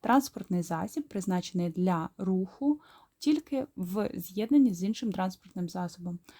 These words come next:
До цього виду транспортних засобів належать також напівпричепи і причепи-розпуски. Проїзна частина — елемент дороги, призначений для руху нерейкових транспортних засобів. Дорога може мати декілька проїзних частин, межами яких є розділювальні смуги.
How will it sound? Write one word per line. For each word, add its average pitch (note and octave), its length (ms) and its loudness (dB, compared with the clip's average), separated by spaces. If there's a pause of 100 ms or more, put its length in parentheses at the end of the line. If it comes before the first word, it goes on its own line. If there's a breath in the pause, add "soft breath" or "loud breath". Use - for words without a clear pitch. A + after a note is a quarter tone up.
(140 loud breath)
До A3 80 -4
цього C4+ 160 4
виду F#3+ 220 0
транспортних F3+ 580 -2
засобів C4+ 440 2
належать F3+ 420 0
також C#4 380 -4
напівпричепи F#3+ 800 -4
і G#3 140 -4
причепи-розпуски. F#3 1120 -4 (600 loud breath)
Проїзна G#3+ 380 4
частина — F#3 600 -2 (140)
елемент G3+ 500 2
дороги, F3 440 0
призначений F3+ 680 -2
для F3 200 -2
руху A#3+ 460 -2
нерейкових F3+ 720 -2
транспортних E3+ 600 -6
засобів. - 520 -12 (560 loud breath)
Дорога C#4+ 320 6
може F3+ 240 4
мати F3 260 0
декілька F3+ 420 -2
проїзних F3+ 400 -4
частин, D#4 380 0
межами G#3 340 2
яких C#4 340 -6
є F3+ 80 -2
розділювальні F3 600 -4
смуги. E3 440 -10